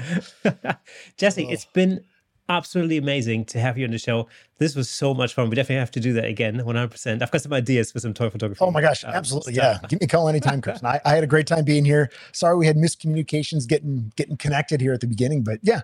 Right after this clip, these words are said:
Speaker 2: no, this was a
Speaker 1: Oh,
Speaker 2: blast.
Speaker 1: man.
Speaker 2: I am more than happy to, to sit and
Speaker 1: Fantastic.
Speaker 2: chat photography anytime.
Speaker 1: Thank you so much. Uh, Jesse, again, thanks so much for being on the show.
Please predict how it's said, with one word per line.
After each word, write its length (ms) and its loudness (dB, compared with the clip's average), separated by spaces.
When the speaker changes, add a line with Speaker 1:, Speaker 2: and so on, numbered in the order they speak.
Speaker 2:
no, 120 6
this 140 4
was 100 -4
a 40 0
Speaker 1:
Oh, 20 -8
Speaker 2:
blast. 240 2
Speaker 1:
man. 100 -2
Speaker 2:
I 40 -4
am 140 -10
more 180 2
than 100 -2
happy 400 -2
to, 180 -12
to 0 -
sit 60 -4
and 100 -10
Speaker 1:
Fantastic. 340 -6
Speaker 2:
chat 200 -2
photography 420 -4
anytime. 500 -10
Speaker 1:
Thank 200 0
you 80 -4
so 220 -2
much. 280 -2
Uh, 160 -2
Jesse, 400 -4
again, 320 -4
thanks 380 -6
so 60 -2
much 160 -2
for 80 0
being 180 0
on 60 -4
the 80 -6
show. 300 -6